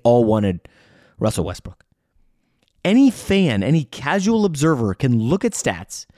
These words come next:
can watch Westbrook play, can see the shooting percentages and be like, <laughs> "This is not, why would you want to pair with Russell Westbrook?" We're in the era of shooting, and you're getting a non-shooter.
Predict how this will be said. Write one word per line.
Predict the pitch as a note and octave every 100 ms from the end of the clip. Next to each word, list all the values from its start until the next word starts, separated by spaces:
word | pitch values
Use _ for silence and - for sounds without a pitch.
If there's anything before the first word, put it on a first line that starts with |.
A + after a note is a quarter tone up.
| - _
can | - C3
watch | G2 A#2 F#3+ -
Westbrook | D#3 D3+ - A2+
play, | - D2+ D2 _ _ _ _ _
can | - D3
see | C#3 - - A3+
the | G#3+
shooting | - G3+ F#3+
percentages | D#3 A#2 G2+ F2+ F2 G2
and | G#2+
be | A2
like, | A#2 A2+ G2+
<laughs> |
"This | D3+ B3 A#3
is | A#3+ -
not, | G3+ - - - _ - -
why | - C#3+ -
would | E4 A#3
you | C#4
want | G#3 G3+
to |
pair | E3 G#3 G#3
with | D#3+
Russell | D3 E3+ F3
Westbrook?" | E3+ B3 - D#2+ - _ _ _ _ _ _ _ _ _ _ _ _ _ _ -
We're | G3+
in | C4 G3
the | F#3+
era | - G#3+ A3
of | - D#3
shooting, | - - B3 C#3 A2+
and | - D#3
you're |
getting | E3 F3+ E3+
a |
non-shooter. | D#3 E3+ D#3+ - A#3+ -